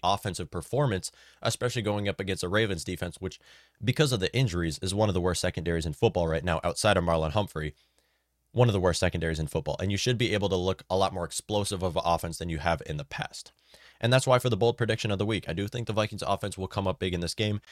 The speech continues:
And for the bold prediction of the week, Dalvin Cook will have his first multi-touchdown game of the season. We're eight weeks into the season, now going into week nine.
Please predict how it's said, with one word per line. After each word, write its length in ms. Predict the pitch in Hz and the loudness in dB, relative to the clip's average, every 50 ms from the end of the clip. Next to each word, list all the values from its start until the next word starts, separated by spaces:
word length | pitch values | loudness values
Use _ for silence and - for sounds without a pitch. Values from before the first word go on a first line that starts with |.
| - - _ - | -20 -16 _ -6
And 140 | 101 95 | -4 -2
for 80 | - 107 | 0 0
the 80 | 104 92 | 2 4
bold 160 | 101 101 90 | 4 2 2
prediction 360 | - 98 95 95 - - 95 | 2 0 0 0 0 -2 -4
of 60 | 87 | -2
the 60 | 87 | -2
week, 260 | 85 85 87 - _ - | 0 -2 -2 -4 _ 0
Dalvin 260 | - 92 92 90 90 85 | 2 4 4 4 2 -2
Cook 260 | - 92 95 - - | -4 -6 -6 -6 -6
will 160 | 92 87 85 | -6 -6 -4
have 200 | 82 92 87 85 | -2 -2 -4 -2
his 100 | 87 78 | -4 -6
first 380 | - - 107 120 117 - - - | -6 -4 -2 -2 -2 -2 -6 -12
multi-touchdown 1080 | - 90 87 92 98 - - 95 92 - - - - 85 82 - - 87 85 82 85 - - 85 | -10 -6 -4 -4 -4 -2 -2 -4 -4 -4 -6 -6 -4 -4 -4 -4 -2 0 0 0 0 -2 -6 -4
game 260 | 78 80 80 82 80 - | -4 -2 -2 -2 -2 -2
of 100 | 85 78 | -4 -4
the 80 | 80 76 | -4 -4
season. 320 | - 82 76 - - 139 - _ _ _ - - - - - _ - | -4 -6 -6 -8 -10 -14 -18 _ _ _ -20 -20 -20 -20 -20 _ -2
We're 140 | - 185 185 | -2 0 0
eight 160 | - 165 151 - | 0 0 0 2
weeks 200 | 120 120 - - | 0 0 0 0
into 180 | 98 85 - | -2 -2 -2
the 80 | 90 85 | -2 -2
season, 300 | - - 80 71 73 73 | -2 -2 -4 -6 -4 -2
now 160 | 82 95 107 | -2 0 0
going 220 | 101 110 107 107 | 0 0 0 0
into 200 | 107 101 - 107 | -2 -2 -2 -2
week 240 | 92 104 117 123 - - | -2 -2 -2 -4 -6 -8
nine. 400 | 85 85 85 80 71 71 69 - | -4 -2 0 0 0 -2 -6 -12